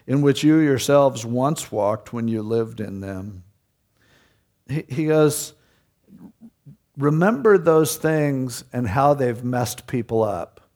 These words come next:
Remember those things and the damage that they did, not only to your life, but the damage that they do to other people's lives. You, you know, it, it may, you may be able to handle it,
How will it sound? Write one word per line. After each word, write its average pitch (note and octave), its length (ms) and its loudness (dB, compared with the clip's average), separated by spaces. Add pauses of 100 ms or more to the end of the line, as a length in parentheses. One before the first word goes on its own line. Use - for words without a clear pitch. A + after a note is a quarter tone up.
(560)
Remember A3+ 400 0
those F3+ 300 0
things D3+ 500 -2
and B2+ 180 -4
the A#2+ 120 -4
damage A#2 920 -4 (360)
that A#2+ 180 -4
they A#2+ 140 0
did, B2 420 2
not D3 160 2
only E3 240 -2
to - 160 -6
your A2+ 320 -4
life, G2 300 -4
but G#2+ 140 -12
the A#2 80 -10
damage B2 580 -6 (320)
that A#2+ 160 -4
they A2+ 120 -2
do A#2 200 -2
to G#2+ 100 0
other A2+ 200 -2
people's A2 420 -8
lives. F#2 420 -6
You, E3 260 0 (320)
you D#3+ 80 -4
know, E3+ 280 2
it, - 320 -8 (480)
it F#3 140 4
may, E3+ 400 4
you F3 220 4
may F#3+ 180 6
be E3 160 6
able D3+ 200 4
to A#2+ 100 0
handle G#2 520 -4
it, - 300 -16